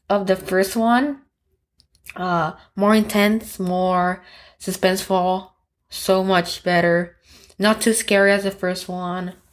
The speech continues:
Uh, so we, so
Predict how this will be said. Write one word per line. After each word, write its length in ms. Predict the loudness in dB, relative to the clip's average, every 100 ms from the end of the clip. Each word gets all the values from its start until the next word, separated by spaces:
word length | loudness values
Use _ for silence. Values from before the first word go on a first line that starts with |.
| _ _ _ _ _ _ _ _ _
Uh, 280 | -8 -6 -6 -10 -20 -20 -20 -10
so 380 | 0 0 0 -6 _ _ _ -16
we, 640 | -6 0 2 2 -2 -10 _
so 460 | 0 2 2 -4